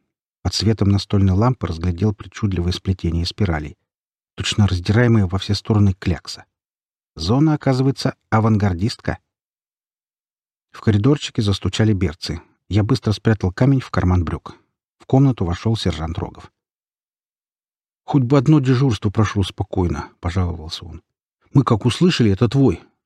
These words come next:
точно с сотни бешеных свиней завизжали. Столько в нем злобы, агрессии. Я уж, извините, товарищ старший лейтенант, мысленно попрощался с вами".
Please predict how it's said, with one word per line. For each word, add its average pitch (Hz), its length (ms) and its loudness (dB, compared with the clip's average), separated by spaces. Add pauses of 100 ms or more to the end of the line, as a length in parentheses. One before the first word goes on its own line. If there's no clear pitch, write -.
точно 131 320 2
с - 80 -6
сотни 135 280 0
бешеных 127 400 2
свиней 120 340 4
завизжали. 85 520 -2 (420)
Столько - 460 0
в 98 80 4
нем 92 160 2
злобы, 92 520 0
агрессии. 110 600 0 (840)
Я 117 80 2
уж, - 160 -2
извините, 101 420 2
товарищ 123 220 2
старший 110 280 -2
лейтенант, 110 380 2
мысленно 117 440 2
попрощался 98 580 -2
с - 100 -4
вами". 80 240 -6